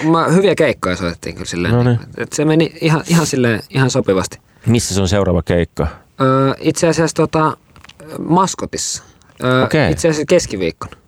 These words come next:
Speaker 1: Se on ihan,
Speaker 2: Siis
Speaker 1: ihan
Speaker 2: huomenna?
Speaker 1: Joo. <laughs>
Speaker 2: Huomenna keskiviikkona?
Speaker 1: Kyllä, kyllä, Maskotissa. Ja siellä on minä ja Kingfish ollaan heittämässä räppiä. Se on siis, mä saan tänään kuulla, että se on yhdeksältä se keikka.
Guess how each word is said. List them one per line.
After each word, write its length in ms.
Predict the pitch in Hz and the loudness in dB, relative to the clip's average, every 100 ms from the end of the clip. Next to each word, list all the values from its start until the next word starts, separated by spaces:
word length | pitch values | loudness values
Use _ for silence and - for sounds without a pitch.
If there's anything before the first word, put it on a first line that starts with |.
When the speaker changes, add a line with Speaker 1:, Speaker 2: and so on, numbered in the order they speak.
| _ _ _ _ _ | _ _ _ _ _
Speaker 1:
Se 140 | - | 0
on 120 | 160 | 2
ihan, 200 | 135 127 | 2 2
Speaker 2:
Siis 140 | - 120 | 0 0
Speaker 1:
ihan 100 | 147 | 2
Speaker 2:
huomenna? 480 | 135 104 85 85 80 - _ _ 170 | 2 2 0 -2 -6 -8 _ _ -10
Speaker 1:
Joo. 280 | 165 202 85 - | 0 0 0 -2
<laughs> 560 | 127 120 120 - - 233 - - _ - _ - | 0 0 0 0 2 0 -2 -16 _ -20 _ 0
Speaker 2:
Huomenna 380 | 139 135 107 95 | 2 2 0 0
keskiviikkona? 840 | 101 101 - 80 65 - - - - | 0 -2 0 -2 -2 -6 -14 -16 0
Speaker 1:
Kyllä, 340 | 208 139 139 - - | 2 4 2 -2 0
kyllä, 240 | 160 131 | 2 4
Maskotissa. 540 | 160 180 - 101 - | 2 0 -2 -6 -2
Ja 100 | 117 | -2
siellä 220 | 117 175 160 | 0 2 2
on 140 | 160 | 4
minä 200 | 175 151 104 | 4 4 2
ja 60 | |
Kingfish 440 | 98 117 98 82 - | 2 0 0 -2 -4
ollaan 200 | 92 90 | -2 -2
heittämässä 360 | 98 98 92 | -2 -4 -4
räppiä. 320 | 107 101 - - | -2 -2 -2 -2
Se 80 | |
on 80 | 160 | 0
siis, 220 | 170 98 - - - - - | 0 -2 -4 -18 -18 -8 -4
mä 60 | |
saan 160 | 175 190 | -2 0
tänään 260 | 208 175 | 0 0
kuulla, 260 | 139 151 131 | 2 4 4
että 60 | - | 0
se 60 | |
on 60 | 147 | 2
yhdeksältä 520 | 185 156 - 82 - | 2 2 -2 -8 -8
se 100 | 87 | -10
keikka. 400 | - 82 73 - | -4 -2 -2 -10